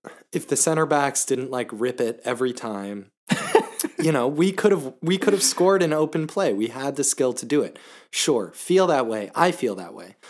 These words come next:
Speaker 1: But at the same time, when Alexi Lalas says, "Set pieces, set pieces, set pieces," you know, this is where he's getting that from. He,
Speaker 2: Exactly,
Speaker 1: he is coming
Speaker 2: exactly.
Speaker 1: from a world where there is no soccer in America. And in order to make it
Speaker 2: Exactly.
Speaker 1: happen here,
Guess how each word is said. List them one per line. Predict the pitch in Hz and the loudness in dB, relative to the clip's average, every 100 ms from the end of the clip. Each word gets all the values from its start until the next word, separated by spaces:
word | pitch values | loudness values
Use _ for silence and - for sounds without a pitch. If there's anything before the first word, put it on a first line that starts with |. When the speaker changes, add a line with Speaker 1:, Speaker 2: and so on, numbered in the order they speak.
| - - | -20 -4
Speaker 1:
But | 170 165 | 2 2
at | 165 | 2
the | |
same | 165 180 170 | 2 2 0
time, | 165 208 214 175 160 | 0 0 2 2 0
when | 160 | 0
Alexi | 160 156 151 156 | 2 2 0 0
Lalas | 147 214 196 160 | 0 0 2 2
says, | - 135 131 120 - - | 2 2 0 -2 -8 -6
"Set | - 160 151 | 0 2 2
pieces, | - 160 147 131 | 0 0 2 2
set | 147 135 | 0 -2
pieces, | - 135 135 - | -2 -2 0 -2
set | 123 - | -4 -4
pieces," | 220 220 123 110 107 - _ _ _ | -2 0 0 0 -2 -6 _ _ _
you | 185 | -2
know, | 151 123 - - _ _ | -2 -2 -8 -20 _ _
this | 226 247 247 | 2 4 4
is | 196 | 4
where | 180 185 | 4 4
he's | 202 170 | 4 4
getting | 208 262 214 | 2 4 4
that | 147 - | 2 0
from. | 123 98 | -4 -2
He, | 175 | 2
Speaker 2:
Exactly, | 240 262 143 - 220 | 4 6 4 4 4
Speaker 1:
he | 302 | 4
is | 294 | 4
coming | 220 233 254 | 4 4 4
Speaker 2:
exactly. | 214 | 2
Speaker 1:
from | 202 190 | 4 4
a | |
world | 156 170 214 196 156 | 4 4 6 4 4
where | 156 165 | 4 4
there | 151 220 | 6 4
is | - 254 247 | 2 2 2
no | 233 214 | 4 4
soccer | 190 175 156 - 139 | 4 4 4 4 2
in | 127 | 2
America. | 117 113 104 - 95 - - - | 0 -2 -2 -6 -10 -12 -18 -2
And | 165 | 2
in | 190 | 6
order | 196 226 226 | 6 4 2
to | 226 | 2
make | 165 151 180 | 2 4 4
it | 196 190 | 4 2
Speaker 2:
Exactly. | - | 0
Speaker 1:
happen | 170 202 190 143 | 0 2 2 0
here, | 123 117 101 113 | 0 -2 -2 -6